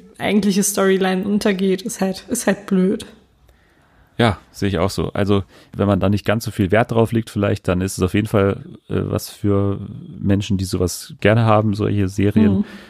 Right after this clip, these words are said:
Speaker 2: die im F-B-I-Kosmos spielen. Mich hat's ein bisschen gestört, aber ich, ich, man kann wirklich darüber hinausblicken, weil die zweite Staffelhälfte mit diesen Atlanta Child Murders wirklich sehr, sehr gut ist, finde ich. Ähm,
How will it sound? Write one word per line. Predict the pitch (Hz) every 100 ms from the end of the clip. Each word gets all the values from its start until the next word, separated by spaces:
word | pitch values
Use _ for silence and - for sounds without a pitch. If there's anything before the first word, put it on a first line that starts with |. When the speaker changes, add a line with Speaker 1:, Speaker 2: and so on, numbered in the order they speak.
| - -
Speaker 2:
die |
im | 175
F-B-I-Kosmos | - - 87 104 - 101 101
spielen. | - 101 101 104 - - _ _
Mich | - 110
hat's | 104
ein | 101
bisschen | 101 95
gestört, | 90 - 98 -
aber | 92 98 92 - - - -
ich, | - - -
ich, | -
man | 92 -
kann | 110 107
wirklich | 107 107
darüber | 107 98
hinausblicken, | 87 101 - 107 - 90
weil | 92 92 90 - - - _ - - - - - -
die | -
zweite | - 92 92
Staffelhälfte | - 98 98 95 -
mit | 87
diesen | 90 85
Atlanta | - 87 85 90
Child | 98 90 90
Murders | 87 -
wirklich | 92 85
sehr, | - 95 95
sehr | 85 82
gut | 85 -
ist, | - -
finde | 87 80
ich. | 82 -
Ähm, | 87 82